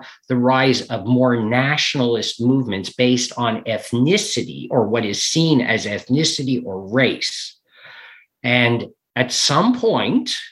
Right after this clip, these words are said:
and I can't identify <laughs> exactly when that happens because I think it's, uh, it's something that happens over time,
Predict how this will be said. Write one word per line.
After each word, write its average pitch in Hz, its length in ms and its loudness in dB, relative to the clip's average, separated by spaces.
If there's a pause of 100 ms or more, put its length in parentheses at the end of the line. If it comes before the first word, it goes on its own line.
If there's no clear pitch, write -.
and 117 120 -2
I 143 120 0
can't 151 480 0 (800)
identify 123 560 0
<laughs> - 60 0
exactly 143 680 0
when 123 200 2
that 110 180 2
happens 127 340 -2
because 120 300 -6
I 113 100 -4
think 120 320 -6
it's, - 240 -10
uh, 95 200 -8 (380)
it's - 140 -6
something 123 260 0
that 104 120 0
happens 110 360 0
over 95 220 -6
time, 139 600 -2